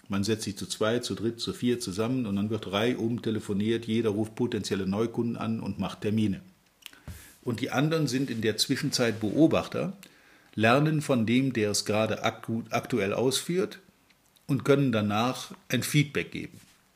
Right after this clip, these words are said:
Denkt mal über die Formulierung X Y nach, die kommt auf der Gegenseite möglicherweise negativ an.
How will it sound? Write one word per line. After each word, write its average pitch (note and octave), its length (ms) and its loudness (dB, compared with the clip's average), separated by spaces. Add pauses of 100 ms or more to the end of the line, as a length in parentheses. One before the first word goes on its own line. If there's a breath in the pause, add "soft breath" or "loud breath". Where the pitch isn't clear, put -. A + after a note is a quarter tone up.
(680 soft breath)
Denkt D#3 260 6
mal C#3 220 4
über A#2 200 2
die G2+ 100 0
Formulierung A2 600 0
X - 220 -4
Y C3+ 420 0
nach, B2 360 0
die B2 280 -2
kommt B2 280 0
auf G2+ 100 -4
der G2+ 140 0
Gegenseite A2 720 0
möglicherweise G2 680 -2
negativ F#2 460 -4
an. E3+ 360 0